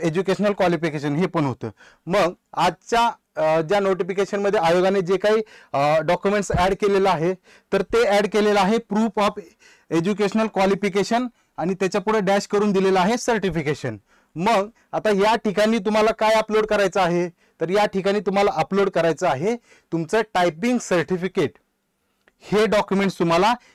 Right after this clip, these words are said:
या ठिकाणी अपलोड करायचं आहे. मग तुमच्याकडे मराठीचं टायपिंग सर्टिफिकेट असेल किंवा इंग्लिशचं टायपिंग सर्टिफिकेट असेल किंवा दोन्ही असतील, तर ती या ठिकाणी काय करायची आहेत, आपल्याला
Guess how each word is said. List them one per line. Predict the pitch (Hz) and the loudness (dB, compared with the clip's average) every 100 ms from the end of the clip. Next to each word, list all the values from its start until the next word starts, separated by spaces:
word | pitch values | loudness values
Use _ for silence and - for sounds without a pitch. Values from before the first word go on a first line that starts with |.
| - | -6
या | 190 214 | 0 2
ठिकाणी | 208 165 160 170 | 2 -2 0 0
अपलोड | 190 156 165 143 | 0 0 0 0
करायचं | 147 135 147 | 0 0 -2
आहे. | 127 123 _ _ _ | -2 -6 _ _ _
मग | 175 214 196 | -2 -2 -2
तुमच्याकडे | 214 190 214 214 220 | -4 -2 -2 0 0
मराठीचं | 190 190 190 190 214 | 2 0 0 -2 0
टायपिंग | 214 196 220 214 | 0 -2 -2 -2
सर्टिफिकेट | 208 208 196 202 | 0 0 -2 -2
असेल | 196 - 196 - _ _ _ | -2 0 -2 -4 _ _ _
किंवा | 214 226 185 185 170 _ _ - | -2 2 2 0 -8 _ _ -4
इंग्लिशचं | 147 175 185 214 233 | -2 0 0 -2 -2
टायपिंग | 220 208 185 208 | 0 0 0 -2
सर्टिफिकेट | 208 185 180 190 | -2 -2 -2 -2
असेल | 190 - 175 165 | -2 -2 -4 -2
किंवा | 190 | -2
दोन्ही | 202 185 180 190 | 0 0 0 0
असतील, | 175 - 131 110 - _ | -2 -4 -8 -8 -16 _
तर | 170 | -8
ती | 156 226 226 | -4 -2 2
या | 202 | 2
ठिकाणी | 196 196 180 175 | 0 0 0 0
काय | 175 | 0
करायची | 165 160 147 | 0 0 0
आहेत, | 156 165 151 | 0 0 0
आपल्याला | 139 160 175 | 0 0 0